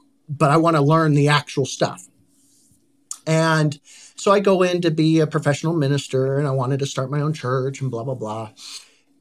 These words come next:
But in between, seminary stuff just was not fulfilling me in the sense of I wasn't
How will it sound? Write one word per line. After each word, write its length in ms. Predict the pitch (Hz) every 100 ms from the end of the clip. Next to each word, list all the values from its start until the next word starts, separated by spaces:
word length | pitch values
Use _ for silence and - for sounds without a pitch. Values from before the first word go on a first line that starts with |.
| 147
But 360 | 185 185 185 - _ _ _ _ _ _ _ _ _ _ _ _ _
in 220 | 277 320
between, 680 | 311 156 - 233 165 127 120 - -
seminary 680 | - 226 262 214 147 143
stuff 340 | 131 - 131 135
just 240 | 160 156
was 220 | 170 185
not 420 | 220 226 - - -
fulfilling 680 | - - 185 - 180 175 139
me 140 | 120 117
in 140 | 165 165
the 80 | 165
sense 360 | - 165 -
of 120 | 147 127
I 80 | 156
wasn't 440 | 156 185 196 -